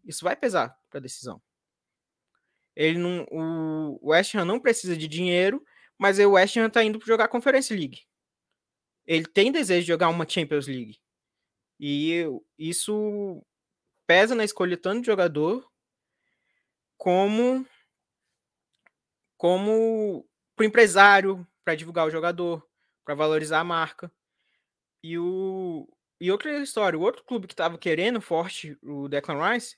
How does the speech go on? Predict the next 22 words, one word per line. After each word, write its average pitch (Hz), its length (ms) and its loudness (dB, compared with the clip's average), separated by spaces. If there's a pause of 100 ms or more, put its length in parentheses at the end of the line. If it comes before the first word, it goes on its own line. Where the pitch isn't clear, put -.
(120)
é 143 100 0
o 190 40 0
United, 226 540 -4 (120)
que - 100 -20
vai 143 140 -2
jogar 135 200 -4
a - 20 -2
Europa 135 280 -4
League. 190 320 -8 (640)
Então, 147 160 -6
eu 147 40 0
acho 147 200 -2
que - 80 -4
é 160 60 0
um 175 180 -6
que, 202 220 -10 (1700)
um 165 260 -6
que 208 180 -8
vai 180 580 2 (1300)
fazer 165 240 2
a - 20 -2
diferença. 170 680 -6